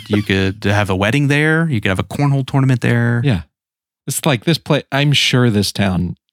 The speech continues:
Speaker 2: like, look at these lawns. I'm sure there's, like, three malls within driving distance that
Speaker 1: Right.
Speaker 2: these kids are hanging out at. They are not
Speaker 1: Right.
Speaker 2: going to this place.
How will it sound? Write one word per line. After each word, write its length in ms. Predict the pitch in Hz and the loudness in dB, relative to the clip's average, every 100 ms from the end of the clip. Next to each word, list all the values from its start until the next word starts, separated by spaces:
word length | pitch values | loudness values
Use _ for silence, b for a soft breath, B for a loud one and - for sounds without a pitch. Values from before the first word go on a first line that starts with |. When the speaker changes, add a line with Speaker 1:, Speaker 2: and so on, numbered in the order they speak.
| _ - | _ -4
Speaker 2:
like, 180 | 107 - | -4 0
look 220 | 131 123 | 0 0
at 80 | 104 _ _ | -4 _ _
these 200 | 98 82 | -6 -4
lawns. 440 | 92 90 90 - - | 0 0 2 0 0
I'm 100 | 98 | 0
sure 300 | 98 - 113 | 2 2 2
there's, 260 | 95 87 - | 2 0 -4
like, 160 | - | -8
three 320 | - - 90 | -8 -2 0
malls 480 | 87 87 - - - - _ _ | 0 0 -2 -6 -10 -16 _ _
within 240 | - 104 104 | -6 -4 -2
driving 340 | 92 110 - | -2 -4 -4
distance 520 | - 104 - - - _ _ _ - | -6 -8 -10 -12 -18 _ _ _ -2
that 60 | |
Speaker 1:
Right. 140 | 131 117 | 0 2
Speaker 2:
these 80 | 104 | 0
kids 260 | 95 - | -2 -4
are 80 | - | -4
hanging 280 | 98 90 - | -2 -2 -4
out 140 | - - | -8 -12
at. 100 | - | -4
They 140 | 110 | 0
are 60 | 104 | 2
not 280 | 98 95 - | 2 2 0
Speaker 1:
Right. 100 | - | -2
Speaker 2:
going 220 | - - | -6 -8
to 80 | 67 | -8
this 160 | 64 - | -8 -8
place. 380 | - - - | -8 -12 -18